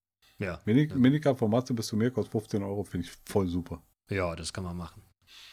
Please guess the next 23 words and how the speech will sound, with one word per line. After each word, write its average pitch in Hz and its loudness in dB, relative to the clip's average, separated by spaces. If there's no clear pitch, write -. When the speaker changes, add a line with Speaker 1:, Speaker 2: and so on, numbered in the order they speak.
Speaker 1:
Das 113 4
Speaker 2:
Ja. 120 2
Speaker 1:
geht, 127 8
hör 110 6
mal, 107 4
das 98 0
geht. 92 -6
Speaker 2:
Hör 90 -2
mal 135 4
an. 101 -4
Speaker 1:
Sehr 104 4
Speaker 2:
Ja. 101 6
Speaker 1:
gut. 92 0
Speaker 2:
Ja, 120 6
und, 113 0
äh, 120 -2
also 107 2
das, 107 0
ähm, 104 0
das 95 0
Witzige 107 2
ist, 139 0
ähm, 117 0